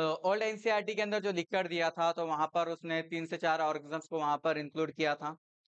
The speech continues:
उसी के साथ साथ में जो है टिश्यू को भी पढ़ा कर दिया था, टिश्यू को जो है बता कर दिया था। और वहां पर अब किया, किया है कि एनसीईआरटी में से सब रिड्यूस कर दिया। उसमें अर्थवॉर्म था,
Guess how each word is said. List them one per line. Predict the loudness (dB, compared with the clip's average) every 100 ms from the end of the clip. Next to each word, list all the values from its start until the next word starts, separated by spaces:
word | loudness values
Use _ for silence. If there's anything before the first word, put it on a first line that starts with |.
| _
उसी | -2 -2 0
के | 0
साथ | 2 0
साथ | 0 -2
में | -2
जो | 0
है | 0
टिश्यू | 0 -4 -4 -2
को | -2
भी | 0
पढ़ा | 0 0 0
कर | -2 -2
दिया | -2
था, | 0 -2
टिश्यू | -2 -6 -6
को | -2
जो | -2
है |
बता | 0 0 0
कर | 0 0
दिया | 0 0
था। | -2 -10 -14 _ _ _
और | 0 0 0
वहां | -2 0
पर | 2
अब | 0
किया, | 0 0 0
किया | 2 2
है | 2
कि | 2
एनसीईआरटी | 0 2 2 2
में | 0 -2
से | -2
सब | 0 0
रिड्यूस | 0 0
कर | 0 -2
दिया। | -2
उसमें | -4 -4 -2
अर्थवॉर्म | -2 0 2 2 2
था, | 0